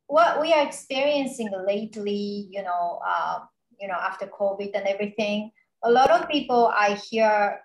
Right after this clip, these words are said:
uh, are feeling loneliness and they're not connecting with other people. So, um, I would like to us to jump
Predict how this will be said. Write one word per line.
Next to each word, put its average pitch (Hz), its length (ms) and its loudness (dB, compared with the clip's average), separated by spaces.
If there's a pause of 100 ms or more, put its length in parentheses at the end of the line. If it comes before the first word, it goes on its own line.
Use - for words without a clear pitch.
(160)
uh, 190 300 0 (160)
are 190 220 -2
feeling 233 300 -4
loneliness 220 720 -2 (120)
and 208 80 -8
they're 196 100 -4
not 220 320 -2
connecting 196 460 -12
with 180 160 -10
other 180 300 2 (100)
people. - 520 -2 (640)
So, 220 840 4 (140)
um, 196 640 0 (1160)
I 247 280 2
would 196 80 -8
like 214 400 0 (160)
to 202 580 -4 (720)
us 240 360 2
to 214 140 -2
jump 220 360 2